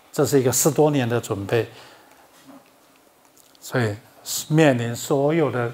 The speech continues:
国际的 protocol 碳足迹。未来你所有的产品要有一个 sticker，叫做 carbon footprint。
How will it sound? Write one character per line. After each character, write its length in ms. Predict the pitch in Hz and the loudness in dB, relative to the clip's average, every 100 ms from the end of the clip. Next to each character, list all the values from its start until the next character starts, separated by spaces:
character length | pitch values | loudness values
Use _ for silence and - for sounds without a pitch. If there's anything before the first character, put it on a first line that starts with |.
| - - - - - | -10 -20 -20 -20 -10
国 260 | - 135 139 | 2 4 4
际 180 | 160 156 | 4 2
的 240 | 131 135 156 - | 2 0 -2 2
protocol 520 | 165 170 - 123 110 - _ - | 4 4 0 -2 -4 -14 _ -12
碳 220 | - 101 | -8 -8
足 140 | 127 | -10
迹。 180 | 123 - - _ _ _ _ - - | -12 -14 -18 _ _ _ _ -8 2
未 160 | 170 | 6
来 140 | 143 143 | 6 6
你 140 | 139 | 4
所 160 | - 151 | 2 4
有 40 | |
的 100 | 139 | 4
产 220 | 127 131 127 | 2 -2 -2
品 160 | 123 | -2
要 160 | 127 131 | 0 0
有 60 | |
一 20 | 117 | -2
个 100 | 117 | -6
sticker， 500 | - 143 143 - 123 - - | -4 -6 -6 -8 -12 -12 -8
叫 120 | 123 | -6
做 180 | 113 107 | -4 -2
carbon 420 | 139 147 147 139 | 0 2 0 -2
footprint。 440 | - - 160 156 | -4 -4 -2 -2